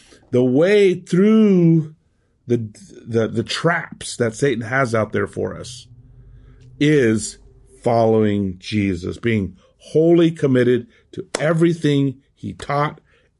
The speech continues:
everything he did. I want to cover some of the challenges that we're facing. And, and these challenges are, they're formidable challenges. They're big challenges. These challenges, first of all, let me tell you, are universal. They're not just to us.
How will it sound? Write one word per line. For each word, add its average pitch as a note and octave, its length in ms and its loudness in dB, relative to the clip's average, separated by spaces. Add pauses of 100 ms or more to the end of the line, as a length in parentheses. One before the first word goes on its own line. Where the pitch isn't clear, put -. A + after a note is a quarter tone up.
everything D3+ 640 0
he B2 460 -4
did. A2 460 -2 (400)
I G#2 100 -4
want D3+ 160 2
to A3 140 -2
cover G3 180 0
some F3+ 220 0
of E3 80 2
the C3 80 0
challenges B2+ 760 0
that - 140 -6
we're G2+ 100 -4
facing. G2 560 -10 (800)
And, A2+ 420 0
and G#2+ 360 -2 (240)
these D#3 200 0
challenges E3+ 640 0
are, A#2+ 300 0
they're A#2+ 140 -2
formidable G#3 680 2
challenges. F#3 800 -2 (240)
They're F#3 160 2
big F#3 240 2
challenges. G#2+ 400 -2 (240)
These C4 240 2
challenges, F3+ 540 0
first E3+ 280 -4
of C#3+ 60 2
all, B2+ 60 4
let B2 80 2
me D3+ 80 0
tell D3 180 -2
you, G#2+ 260 -2 (400)
are D3+ 80 2
universal. D#3+ 800 2
They're A2+ 120 0
not F3 160 0
just F#3 280 -4
to - 220 -6
us. C3+ 560 -2